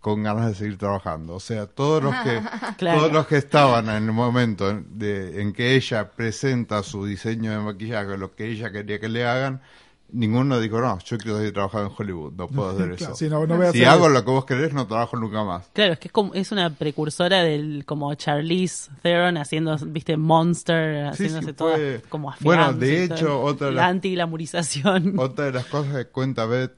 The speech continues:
Speaker 1: eh, es que, eh, eh, Crawford no quería afearse. Cr-, eh,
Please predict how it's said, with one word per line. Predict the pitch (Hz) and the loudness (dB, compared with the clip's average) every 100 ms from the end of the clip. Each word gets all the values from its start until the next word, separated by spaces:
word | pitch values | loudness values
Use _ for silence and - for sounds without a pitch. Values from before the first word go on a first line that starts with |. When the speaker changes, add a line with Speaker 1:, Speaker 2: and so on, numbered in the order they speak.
| _ _ - | _ _ -8
Speaker 1:
eh, | 92 87 73 67 110 | -6 -6 -6 -4 -4
es | 104 _ | -4 _
que, | 101 90 85 69 - _ 71 | -6 -4 -6 -8 -14 _ -14
eh, | 120 104 92 87 85 64 53 - _ _ _ _ _ _ _ _ _ _ _ _ | -6 -4 -4 -6 -8 -12 -18 -20 _ _ _ _ _ _ _ _ _ _ _ _
eh, | 139 113 - | -4 -4 0
Crawford | 147 147 - 98 | 2 2 2 -4
no | 107 131 | -2 -4
quería | - 107 135 127 | -6 -6 -4 -4
afearse. | 92 - 98 82 80 - 58 - _ _ _ _ _ _ _ _ _ _ _ | -6 -8 -8 -8 -10 -16 -20 -20 _ _ _ _ _ _ _ _ _ _ _
Cr-, | 117 95 | -10 -6
eh, | 98 92 | -8 -8